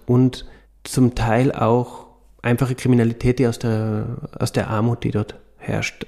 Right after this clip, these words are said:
äh, besteht. Und weil die Polizei anscheinend auch sehr korrupt ist vor Ort. Aus diesem, äh, aus dem Mischmasch haben sie dann das Militär geschickt. Dadurch konnten sie ein bisschen die, die Statistiken senken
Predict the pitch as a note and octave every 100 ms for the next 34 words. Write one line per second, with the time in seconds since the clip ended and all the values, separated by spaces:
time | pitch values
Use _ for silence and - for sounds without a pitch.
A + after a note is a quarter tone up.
0 | - A#2+ G#2+ A2+ - - - - - -
1 | _ - C3+ - A2+ G2 - - - -
2 | B2 A2 - A#2+ A2+ G#2+ G#2 - G#2 -
3 | - - - - - - - - - -
4 | - D3 E3 F3 A#2+ - - - C#3+ D3
5 | D#3+ F#3 F3 D#3+ F3 - - - - C3
6 | C#3 C3 C3+ C3 C3 B2+ C3 D#3 F#3 -
7 | D3+ - - - C3 B2+ D3 C#3+ D#3+ C3
8 | C3 C3 C3+ C#3 D3 C#3 B2+ - - A#2
9 | D2+ B2+ C#3+ C#3 D3+ E3 D3 B2 A#2 B2+
10 | D#3+ - F#3+